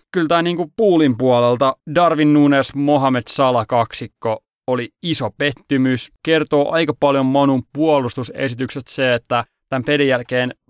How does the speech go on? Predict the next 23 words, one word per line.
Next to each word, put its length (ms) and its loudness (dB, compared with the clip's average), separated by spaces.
Poolifanit 540 -2
on 80 0
myymässä 540 -2
Salahia, 640 -2
mikä 260 -4
oli 220 0
vähän 240 0
ehkä 220 -2
outo 240 2
juttu, 320 -2
mutta 420 -2
sellaista 480 -8
vähän 260 0
on. 280 0
Joo, 300 -2
semmoista 400 -6
somefanitus 680 -2
vähän 240 -4
on. 240 -2
Ja 60 -4
Darwin 360 2
Nunesista 420 0
herätettiin 580 -4